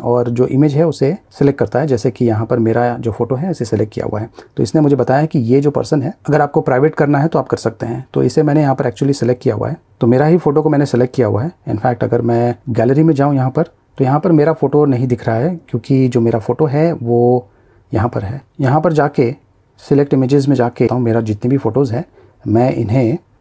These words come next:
मूव करता हूँ सिक्योर फोल्डर में। तो यहाँ से जो मतलब कि नॉर्मल फोल्डर जो है पब्लिक फोल्डर, वहाँ से ये सिक्योर फोल्डर में चले गया। यहाँ पर अभी देखिए दिख नहीं रहा है। और अगर मैं यहाँ पर जाऊँ गैलरी, तो यहाँ पर देखिए मेरा जो फोटोज़ है वो आ गया है। तो ये एक तरह से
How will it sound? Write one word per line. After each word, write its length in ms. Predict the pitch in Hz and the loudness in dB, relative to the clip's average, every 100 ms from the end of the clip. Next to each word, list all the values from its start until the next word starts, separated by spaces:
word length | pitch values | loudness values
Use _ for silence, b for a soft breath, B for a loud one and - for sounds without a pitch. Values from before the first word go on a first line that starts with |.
| - | -4
मूव 220 | 117 165 - | 0 0 0
करता 220 | 139 131 | -2 0
हूँ 140 | 139 180 | -2 -2
सिक्योर 520 | - 127 - 135 156 | -4 -4 0 0 -2
फोल्डर 380 | - 113 110 113 | -2 -2 -2 -4
में। 180 | - - - | -8 -12 -4
तो 60 | 117 | -2
यहाँ 260 | 110 131 | 0 0
से 240 | 143 156 147 | 2 0 2
जो 240 | 139 139 | 2 2
मतलब 240 | 127 - 127 | 0 -2 -2
कि 80 | |
नॉर्मल 380 | 120 110 117 151 | 0 2 2 0
फोल्डर 320 | 151 123 139 | 2 2 2
जो 140 | 156 123 | 2 0
है 100 | 113 | -2
पब्लिक 340 | 110 110 135 | -2 0 0
फोल्डर, 360 | - 110 101 185 | 0 0 0 0
वहाँ 220 | 123 139 | 0 0
से 120 | 151 175 | 2 2
ये 120 | 170 | 2
सिक्योर 360 | - 120 139 | 0 0 0
फोल्डर 260 | 139 117 113 | 0 -2 0
में 80 | 139 | -2
चले 200 | 107 98 | -2 -4
गया। 160 | 101 110 | -4 -4
यहाँ 220 | 117 123 | -4 0
पर 120 | 127 | 0
अभी 180 | 120 123 | 0 0
देखिए 260 | 110 190 160 | 0 -4 -2
दिख 200 | 120 - | -4 -2
नहीं 100 | 113 | -2
रहा 120 | 107 | -2
है। 120 | 147 - B B B B | -6 -10 B B B B
और 340 | 123 113 113 117 110 - - | -2 0 2 0 -2 -4 -6
अगर 160 | 113 113 | -2 0
मैं 120 | 113 | 0
यहाँ 160 | 110 | 0
पर 100 | 127 | -2
जाऊँ 300 | 123 127 196 - _ _ - | -2 0 -2 -4 _ _ -6
गैलरी, 400 | 117 123 156 208 - - | 0 2 2 -2 -6 -6
तो 60 | 117 | -4
यहाँ 200 | 110 123 | -2 0
पर 180 | 131 | 0
देखिए 260 | 120 113 147 | -2 0 0
मेरा 220 | 127 117 | 2 0
जो 100 | 120 | 0
फोटोज़ 320 | - 110 131 143 | -2 -2 -2 0
है 60 | |
वो 120 | 147 | 0
आ 80 | 101 | -2
गया 160 | 90 - | -4 -8
है। 160 | 147 - B B | -10 -14 B B
तो 80 | 147 | 2
ये 140 | 165 202 | 4 4
एक 120 | - | 2
तरह 180 | 185 185 | 0 2
से 440 | 202 196 185 | 2 2 2